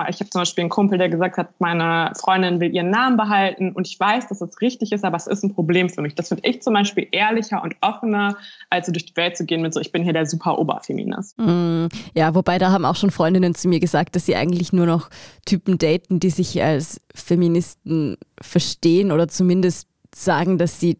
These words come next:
Speaker 2: dem Begriff auf keinen Fall irgendwie kritisch gegenüberstehen. Also Feminismus ist ja irgendwie nicht Veganismus, oder? Das ist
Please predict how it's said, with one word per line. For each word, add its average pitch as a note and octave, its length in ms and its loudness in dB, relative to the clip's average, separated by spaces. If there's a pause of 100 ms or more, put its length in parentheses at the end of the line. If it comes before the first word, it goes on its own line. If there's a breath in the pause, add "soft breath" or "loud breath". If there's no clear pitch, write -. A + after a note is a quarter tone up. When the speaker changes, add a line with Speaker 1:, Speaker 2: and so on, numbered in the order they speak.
(320)
Speaker 2:
dem F3+ 160 6
Begriff F#3 340 0
auf D#3 160 -2
keinen D#3+ 340 -2
Fall D3 220 0
irgendwie E3 260 0
kritisch - 380 -2
gegenüberstehen. E3 760 0 (280 loud breath)
Also F3 160 2
Feminismus G3 640 2
ist F3 100 0
ja F#3+ 100 2
irgendwie E3 340 0
nicht E3 300 -2
Veganismus, D#3 840 0
oder? F3 300 0
Das E3+ 160 4
ist F#3+ 240 -2